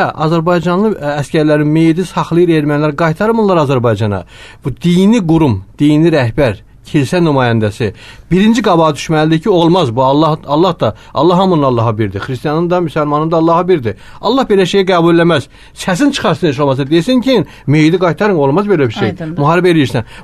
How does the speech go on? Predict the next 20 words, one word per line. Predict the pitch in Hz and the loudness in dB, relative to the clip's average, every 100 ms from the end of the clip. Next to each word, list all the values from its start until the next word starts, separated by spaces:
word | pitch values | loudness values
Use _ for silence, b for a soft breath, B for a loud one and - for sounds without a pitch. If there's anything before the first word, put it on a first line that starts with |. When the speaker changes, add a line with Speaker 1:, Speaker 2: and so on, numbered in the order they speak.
| 220 | -2
Speaker 1:
Bunu | 285 294 | 2 2
eləmirsə | 285 294 196 202 | 2 2 2 2
ermənilər, | 151 123 113 98 85 - B - | 2 2 0 -4 -6 -14 B -4
erməni | 190 196 247 226 | 0 2 2 0
tərəfindən | 202 185 196 175 | -2 0 0 2
belə | 175 170 | 0 0
bir | 175 | -4
təşəbbüs | 156 160 170 143 | -4 -2 -2 0
yoxdursa, | 165 226 - 143 147 107 B B - | 2 2 -2 -4 -2 -4 B B -4
biz | 147 131 | -2 0
niyə | 131 139 | 0 0
özümüzü | 175 226 226 | -2 0 0
öldürməliyik | 156 143 123 107 101 | 2 0 0 -2 -4
burada? | 101 98 98 B - | -8 -10 -14 B -2
Niyə | 262 269 | 2 2
erməni | 202 175 160 147 | 2 2 0 2
gəlib | 143 131 | 0 0
burada | 143 151 127 | -2 0 0
Azərbaycanda, | 127 123 117 123 120 | 0 0 -2 -4 -4
Bakıda | 117 127 135 | -4 -4 -6